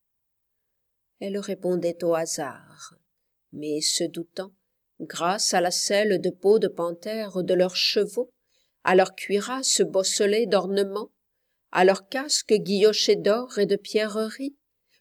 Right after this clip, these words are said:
aux ocres d'airain recouvrant leurs jambes et les armes y ballant,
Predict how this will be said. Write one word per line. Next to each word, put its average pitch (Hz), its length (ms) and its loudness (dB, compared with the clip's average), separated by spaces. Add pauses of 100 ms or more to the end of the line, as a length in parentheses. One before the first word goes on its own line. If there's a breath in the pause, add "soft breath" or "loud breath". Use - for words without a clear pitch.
(200)
aux 170 280 0
ocres 196 360 4
d'airain 196 580 0
recouvrant 196 580 0
leurs 202 200 0
jambes 214 560 -4 (360 soft breath)
et 240 100 2
les 240 300 2
armes 269 340 2 (120)
y 202 100 2
ballant, 208 480 0